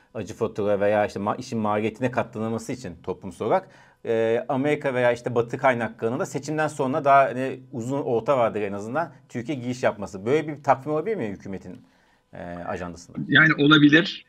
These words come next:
Speaker 2: olabilir ama orada, e, şu benim light orthodox diye adlandırdığım ve sadece altı yüz elli bas puanla ilk aşamada gördüğümüz faiz artışının güçlenerek devam etmesi lazım. Yani en azından ikinci faiz artışında Mehmet Şimşek'in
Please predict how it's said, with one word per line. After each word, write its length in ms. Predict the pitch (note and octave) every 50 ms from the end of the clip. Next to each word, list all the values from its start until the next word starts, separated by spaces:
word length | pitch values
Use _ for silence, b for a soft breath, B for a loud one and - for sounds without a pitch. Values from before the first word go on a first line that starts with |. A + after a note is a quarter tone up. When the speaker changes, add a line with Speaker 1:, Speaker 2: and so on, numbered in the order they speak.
| _ -
Speaker 2:
olabilir 500 | A2+ A#2+ C3 A#2+ A#2 A#2+ C3 B2+ A#2 -
ama 240 | B2 C3 C#3 C#3+ B2+
orada, 640 | - C3+ D3 D3+ D#3 C3 C#3 C#3+ D#3 G3+ - - _ _ _ - -
e, 260 | A2+ G#2+ G#2+ A2 G#2+
şu 480 | - - - - C#3+ C#3+ B2 - - - D#3+ - - - - - A2 - -
benim 480 | - A2+ A2+ A#2 A#2 A#2 B2+ B2 A2 -
light 380 | G2+ G#2 A2+ B2 C3+ A#2+ -
orthodox 560 | A2+ G2+ - - G2+ G#2+ A#2 G#2 - - -
diye 220 | A2 G#2+ G#2 G2+ G#2 - - -
adlandırdığım 840 | F#2+ F#2 F2 F#2 G2 F#2+ F#2 F2+ G2 F#2 F2 F2 G2 A#2+ A#2+ G2+
ve 200 | G2+ G2+ G2+ - B B B B
sadece 340 | B - A#2 A2+ A2+ G#2 A2+
altı 300 | G#2+ G#2 G#2 G#2 - B2
yüz 120 | A#2+ G2+ A#2
elli 260 | G#2+ G#2+ A2 A2 G2+
bas 220 | G#2+ G#2+ G2 -
puanla 400 | - - A2 G#2+ G2 G2+ G2 G2
ilk 220 | G#2 G2 F2+ - -
aşamada 600 | F2 - - G#2 G2 F#2+ F2 G2 F#2+ F#2 - - _ _ _ _ _ _ _ -
gördüğümüz 680 | G2 F#2+ F#2 F2+ D#2+ F2+ F#2+ F#2 F#2 F#2 - - - - B B B B B B -
faiz 400 | - - F#2+ G2 G#2 G#2+ G#2 G2+
artışının 680 | G2 F2 F2 - - - - A2+ A#2+ D3+ E3+ D#3 - _ _ _ _ -
güçlenerek 600 | - A#2 - - C#3+ B2 A#2+ A#2 C3+ D3 D3 -
devam 320 | B2+ A2 A2+ A2+ G#2+ G2+ F2+
etmesi 440 | D#2+ - - F2 D#2+ - - -
lazım. 420 | D2+ D2 D2 D2 C#2+ - A#2+ C3 A#2
Yani 420 | G#2 F#2+ F#2+ G2 G#2 G#2 - - -
en 120 | G#2+ A2
azından 340 | C3+ C3 A2 G2+ G#2+ A2 G#2
ikinci 340 | G#2 - - A2+ G#2 G2 - -
faiz 380 | - G#2 G2 F#2 F#2 F2+ E2+
artışında 560 | F2+ E2+ E2+ - - - - F#2+ F2+ E2+ C3 A#2+
Mehmet 280 | G#2+ G2+ F#2+ G2+ G#2
Şimşek'in 520 | G#2 - - F#2+ - - A2 B2 C#3+ C#3+